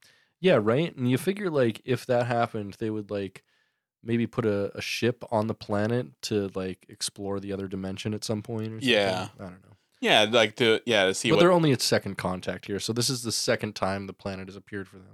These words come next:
Speaker 1: I don't know.
Speaker 2: Okay.
Speaker 1: So, uh, Freeman ho-, uh, hopes to catch up to the Alito before the planet appears.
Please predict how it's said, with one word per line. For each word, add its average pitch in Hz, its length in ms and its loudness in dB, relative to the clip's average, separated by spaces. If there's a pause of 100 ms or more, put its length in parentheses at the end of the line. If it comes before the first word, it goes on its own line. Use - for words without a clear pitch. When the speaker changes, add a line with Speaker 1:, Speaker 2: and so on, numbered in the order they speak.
(100)
Speaker 1:
I 104 120 -20
don't 85 180 -20
know. 113 60 -20 (400)
Speaker 2:
Okay. 127 260 -2 (600)
Speaker 1:
So, 117 280 0 (960)
uh, 95 300 0 (840)
Freeman 165 260 0
ho-, 135 260 -2
uh, 107 180 2
hopes 151 240 0
to 131 80 -4
catch - 240 -2
up 107 220 0
to - 100 -10
the 107 140 -4
Alito 120 280 0
before 101 320 -6
the 101 140 -10
planet 92 320 -12
appears. - 480 -6